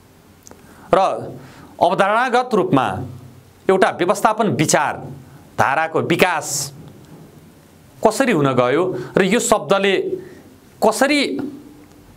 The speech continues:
पहिचान राखेको छ भन्ने विषयलाई हामी अवधारणाको रूपमा व्यक्त गर्न सक्दछौँ। व्यवस्थापन के हो त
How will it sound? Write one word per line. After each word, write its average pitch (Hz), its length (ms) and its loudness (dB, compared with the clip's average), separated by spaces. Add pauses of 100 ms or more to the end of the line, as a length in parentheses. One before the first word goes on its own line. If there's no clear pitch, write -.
(120)
पहिचान 202 440 2
राखेको 147 420 0
छ 123 120 0 (1120)
भन्ने 127 200 2
विषयलाई 131 440 0 (300)
हामी 139 240 0
अवधारणाको 147 640 0
रूपमा 117 220 0
व्यक्त 117 300 -2
गर्न 101 200 0
सक्दछौँ। 113 440 -2 (840)
व्यवस्थापन 208 480 2
के - 360 -2
हो 143 180 4
त 131 100 2